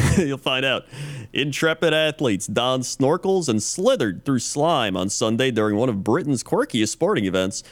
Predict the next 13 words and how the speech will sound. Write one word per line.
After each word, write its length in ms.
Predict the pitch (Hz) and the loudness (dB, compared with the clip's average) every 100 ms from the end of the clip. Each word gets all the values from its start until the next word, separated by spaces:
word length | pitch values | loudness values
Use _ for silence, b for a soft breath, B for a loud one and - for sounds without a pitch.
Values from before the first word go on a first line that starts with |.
| B - | B 0
the 100 | 107 | 2
World 600 | 101 135 202 202 185 165 | 4 2 2 0 -2 -4
Bog 420 | 127 131 135 135 | 0 2 0 -2
Snorkeling 680 | - - 120 127 131 131 123 | -4 0 0 2 2 2 2
Championships. 960 | 139 151 143 120 104 - 127 - - - b b b | 0 -2 0 0 0 0 -2 -2 -10 -12 b b b
The 120 | - 117 | -4 -2
annual 260 | 170 123 | 0 -2
competition 640 | 107 165 170 143 165 - 160 | 0 -2 -2 -2 -2 0 -2
in 140 | 98 | 0
the 160 | 113 104 | 0 -2
tiny 340 | - 185 160 | -2 0 0
town 400 | 104 135 151 160 | -2 -2 0 0
of 280 | - 104 92 | 0 -2 -2